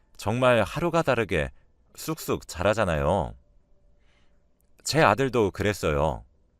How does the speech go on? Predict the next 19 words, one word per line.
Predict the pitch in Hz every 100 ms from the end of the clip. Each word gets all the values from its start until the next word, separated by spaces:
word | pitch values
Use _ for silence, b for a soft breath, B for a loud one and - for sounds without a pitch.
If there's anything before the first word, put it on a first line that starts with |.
| _ _ _ _ b b b b b b -
유치원에 | 104 117 131 123 131
들어간 | 117 113 117 117
날이 | 107 110 90 - _ _ _ -
바로 | - 113
엊그제 | 85 - 120 113
같은데 | 90 - 87 104 110 - - _ _ _ _ _ -
어느새 | 120 160 170 139 92 _ - _
초등학교에 | - 175 175 160 - 147 135
입학하고 | 87 113 110 101 - 90 95 65 - _ _ _ _ _ _
사춘기가 | - - 139 151 135 110 95 87
찾아오고 | - 110 113 101 80 85 69 - _ _ _ _ _ -
대학교 | 123 127 - 151
입시 | 196 - 139
준비를 | 120 101 95 82
하고 | 80 78 78 67 - _ _ _ _ -
원하는 | 76 104 104 98 87
곳에 | 80 - 69
입학을 | 71 92 78 78
했죠. | 78 - 67 65